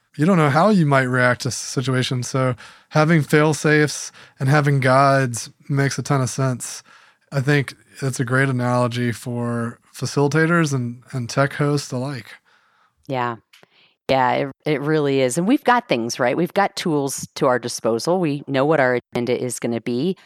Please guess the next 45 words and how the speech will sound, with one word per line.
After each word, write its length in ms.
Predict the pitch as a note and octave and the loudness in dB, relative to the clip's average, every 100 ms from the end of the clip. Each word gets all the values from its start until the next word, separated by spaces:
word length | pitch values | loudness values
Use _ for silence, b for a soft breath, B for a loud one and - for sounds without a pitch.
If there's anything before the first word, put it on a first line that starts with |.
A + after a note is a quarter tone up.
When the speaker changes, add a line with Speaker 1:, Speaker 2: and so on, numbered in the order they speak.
| B | B
Speaker 2:
A 80 | C3+ | 0
lot 200 | B2+ B2+ | 0 0
of 80 | C#3 | -2
people 440 | D3 - C3 B2+ | -6 -2 0 0
who 100 | C#3 | 0
are 140 | B2+ B2 | 0 -2
attending 340 | - C3 C3+ | -2 -2 -2
the 80 | C3 | -2
meeting 300 | B2+ C3+ D#3 | -2 -2 -4
could 160 | - | -8
see 180 | - C#3+ | -8 -6
who's 300 | C3+ D#3+ C#3 | -4 -4 -2
on 240 | C3+ C3 C3 | 0 0 0
the 80 | |
meeting 340 | C3 C3+ B2+ B2 | -2 -2 -2 -2
list. 380 | A#2+ E3 - - b b - | -2 -4 -6 -14 b b 0
And 160 | F#4 | 4
you've 160 | D4 G3 | 4 2
got 200 | D#3 D#3+ | 0 0
some, 280 | - D3+ C#3+ | 0 0 0
okay, 280 | E3 C#3+ C3 | -2 0 0
what 140 | C3 | 0
are 60 | C3+ | -2
some 220 | - C3+ | -4 -6
patterns 580 | - B2 B2+ C3+ C3 B2 | -2 2 2 0 -4 -2
there? 640 | B2 B2+ C3 C3 C3 C3 A2+ - | 0 0 2 0 0 -4 -10 -8
You 80 | B2+ | -4
know, 220 | G#2 A#2 - | -4 -6 -6
what 180 | C3+ | -4
are 60 | B2+ | -4
some 200 | - C3 | -2 -4
of 60 | A#2+ | -4
the 80 | |
behaviors 680 | A2 - C3+ B2+ B2+ B2 B2 | -6 -4 -2 -2 -2 -4 -4
that 100 | B2+ | -2
are 100 | B2 | 0
already 380 | B2 B2+ - B2 | 0 0 -4 -8
set 260 | - B2 A#2 | -4 -2 0
up 240 | A#2 - | 0 -2
that 160 | A2+ - b b | -4 -6 b b
you're 100 | - | -6
gonna 120 | C3+ A#2 | -4 -2
have 200 | B2 - | -2 -2
to 100 | B2 | -2
navigate? 540 | B2+ C3 C#3 B2 B2 | -2 -2 0 -2 -2